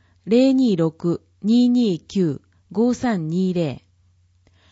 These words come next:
長野県後期高齢者医療広域連合では、平成二十八年度中に七十五歳になった人を対象に歯科健診を行います。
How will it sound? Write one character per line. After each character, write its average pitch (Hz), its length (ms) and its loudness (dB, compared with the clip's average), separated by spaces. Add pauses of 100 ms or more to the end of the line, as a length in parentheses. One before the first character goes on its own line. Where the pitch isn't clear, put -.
(640)
長 220 240 2
野 269 120 2
県 165 360 -4
後 269 200 2
期 185 160 -6
高 208 240 0
齢 220 220 2
者 147 380 -6
医 185 100 -4
療 233 240 2
広 226 320 2
域 240 180 -4
連 226 220 0
合 165 160 -2
で 156 140 -4
は、 147 240 -8 (420)
平 240 220 0
成 262 200 2
二 269 160 2
十 208 200 -2
八 165 340 -4
年 233 220 0
度 220 100 -2
中 214 260 -2
に 196 300 -4
七 214 300 -2
十 214 180 -4
五 214 160 -4
歳 226 220 -4
に 170 100 -4
な 180 140 -4
っ 185 40 -6
た 175 140 -8
人 160 240 -8
を 160 80 -4
対 165 220 -8
象 165 240 -8
に 160 240 -10 (380)
歯 - 120 -16
科 247 140 -4
健 254 240 -2
診 156 320 -8
を - 120 -10
行 170 180 -10
い 160 200 -6
ま 151 140 -8
す。 - 240 -20